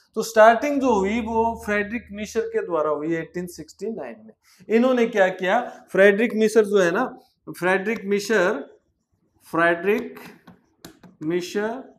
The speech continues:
discovered nucleic acid, nucleic acid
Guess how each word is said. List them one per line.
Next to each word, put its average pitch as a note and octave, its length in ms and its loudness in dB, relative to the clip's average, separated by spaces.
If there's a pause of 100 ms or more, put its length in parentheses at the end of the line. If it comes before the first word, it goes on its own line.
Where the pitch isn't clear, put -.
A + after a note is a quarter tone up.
(1300)
discovered D#3+ 880 -2 (3000)
nucleic F3+ 640 0
acid, F3 580 0 (1400)
nucleic F#3+ 540 -2
acid E3 640 0